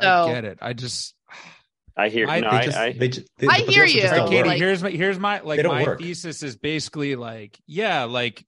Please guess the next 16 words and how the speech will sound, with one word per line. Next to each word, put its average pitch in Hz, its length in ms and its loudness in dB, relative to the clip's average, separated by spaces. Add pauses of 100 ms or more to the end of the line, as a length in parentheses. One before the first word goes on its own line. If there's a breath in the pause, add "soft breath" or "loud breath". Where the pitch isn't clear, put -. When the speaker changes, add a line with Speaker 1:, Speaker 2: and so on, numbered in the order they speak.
(120)
Speaker 2:
look, 156 320 -2
Make 135 200 -6
Ready 165 220 -4
is 165 100 -10
cool, 135 460 -6
and 127 320 -12
a 120 100 -10
lot 147 240 0
of, 196 100 -6
like, 196 260 -8
incentives, 127 800 -14 (120)
we 131 160 -8
forget 131 440 -8
this 113 340 -12
often, 117 480 -12
like, 95 320 -16